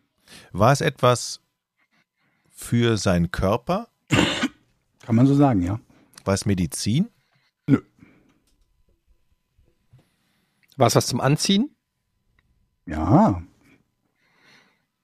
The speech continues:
Speaker 3: Also war es etwas, womit er die anderen überraschen wollte?
Speaker 2: Kann man so sagen.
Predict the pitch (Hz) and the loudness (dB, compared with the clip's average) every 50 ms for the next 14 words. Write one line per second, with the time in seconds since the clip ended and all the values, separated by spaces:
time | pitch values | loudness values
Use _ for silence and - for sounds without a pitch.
0 | _ _ _ _ _ _ _ _ _ _ _ _ _ _ _ _ _ _ _ _ | _ _ _ _ _ _ _ _ _ _ _ _ _ _ _ _ _ _ _ _
1 | _ _ _ _ _ _ _ _ _ _ _ _ _ _ _ _ _ _ _ _ | _ _ _ _ _ _ _ _ _ _ _ _ _ _ _ _ _ _ _ _
2 | - 131 131 123 120 131 139 143 - - 151 - 156 139 - 151 143 143 151 156 | -4 -2 0 2 4 4 4 2 2 -2 -4 -4 -4 -2 0 0 0 2 2 2
3 | 139 131 135 143 139 135 135 131 127 120 104 127 139 - - 180 170 180 185 190 | 2 2 2 0 0 0 0 0 -2 -2 0 -2 -2 -2 -2 -2 0 0 0 0
4 | - 226 269 _ _ _ _ _ _ _ _ _ _ _ _ _ _ _ _ _ | -2 -4 -8 _ _ _ _ _ _ _ _ _ _ _ _ _ _ _ _ _
5 | _ _ _ _ _ _ _ _ _ _ _ _ _ _ - 95 95 104 120 123 | _ _ _ _ _ _ _ _ _ _ _ _ _ _ -4 0 0 2 2 2
6 | 139 151 156 135 113 90 90 | 2 2 4 2 2 0 -4